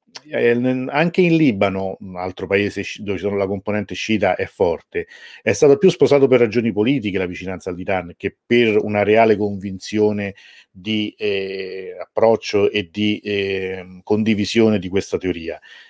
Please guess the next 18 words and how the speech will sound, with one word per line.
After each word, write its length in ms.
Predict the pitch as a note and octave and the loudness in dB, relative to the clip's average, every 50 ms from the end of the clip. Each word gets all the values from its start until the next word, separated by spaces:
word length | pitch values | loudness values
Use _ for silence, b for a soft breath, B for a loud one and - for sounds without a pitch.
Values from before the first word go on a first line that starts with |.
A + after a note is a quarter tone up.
| B B | B B
E 120 | - C#3 D#3+ | 2 4 4
anche 320 | F#3 G3 F#3 D3+ - C3+ | 4 4 2 2 2 2
all'interno 600 | A#2+ A#2+ A#2+ B2+ A#2 - - - C#3+ C3+ C#3 C3+ | 4 4 4 2 0 0 0 2 2 4 4 2
stesso 640 | A#2+ - - D3+ C#3+ B2+ A#2 - - - - F2 E2+ | 0 0 2 4 4 4 4 0 -4 -12 -12 -12 -12
del 420 | D2+ - F#2+ F#2 G2 G2+ G2 G2 G2 | -12 -12 -10 -10 -10 -8 -8 -8 -6
mondo 580 | G#2 A2 A#2+ B2+ A#2+ G#2+ G2 F#2+ F#2 F#2 F#2+ | -2 2 4 4 4 2 0 -4 -8 -8 -8
religioso 560 | F#2+ G2 G#2 A2 G#2 F2+ G#2+ B2 G#2 E2+ F#2 G#2 | -6 -6 -4 -6 -6 -2 0 0 0 0 -2 -2
iraniano 600 | B2 D#3 G3 F3+ A#2 F#2 F2 F2 F2 F#2+ G2 - | 0 2 2 2 0 -2 -4 -6 -6 -6 -6 -4
i 120 | - D3+ B2+ | -2 -2 -2
dubbi 400 | F#2+ F#2 E2+ D#2 E2+ G2+ G#2+ G2+ | -2 -4 -10 -10 -6 -6 -6 -4
sono 380 | - - G2+ F#2+ G2 F#2 - _ _ _ | -2 -2 -2 -2 -2 -4 -8 _ _ _
veramente 600 | - B2+ A2 F2+ F2 F2 D#2+ - _ F#2+ - - _ _ | -2 0 0 0 -2 -6 -10 -12 _ -12 -12 -12 _ _
tanti, 440 | - F#2 E2+ D#2 D#2 D2 _ - F#2 | -6 -6 -6 -6 -10 _ _ -16 -12
sono 240 | - - A2 G#2 G2+ | -8 -6 -6 -4 -6
stati 460 | - - - F2 E2+ - F#2+ F2 - _ | -4 -4 -4 -4 -4 -4 -8 -14 -8 _
tanti. 480 | - F2 D#2+ D#2 D#2 D#2 - - - _ B B B B B B B B B B | -4 -4 -4 -6 -10 -18 -20 -20 -20 _ B B B B B B B B B B
E 140 | B D3+ C#3 | B 0 0
chissà 600 | - - D#3+ - - - F#3+ D#3 A#2 F2 D#2+ - | 0 0 0 0 2 6 6 6 6 6 2 -2